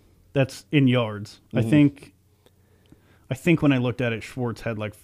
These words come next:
Speaker 1: forty-six catches also, which is, which was shocking to me. I did
Speaker 2: Yeah.
Speaker 1: not think he caught the ball that much.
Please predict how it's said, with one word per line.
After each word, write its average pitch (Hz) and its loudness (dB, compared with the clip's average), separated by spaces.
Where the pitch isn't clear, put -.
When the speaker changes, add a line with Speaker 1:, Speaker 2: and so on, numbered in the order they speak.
Speaker 1:
forty-six 107 -10
catches 98 -14
also, 92 -12
which 123 -6
is, 113 -10
which 127 -4
was 110 -10
shocking 107 -4
to - -16
me. 101 -10
I 113 -8
did 113 0
Speaker 2:
Yeah. 113 2
Speaker 1:
not 107 -6
think 107 -8
he 113 -8
caught 107 -6
the 113 -10
ball 104 -4
that 104 -6
much. 104 -10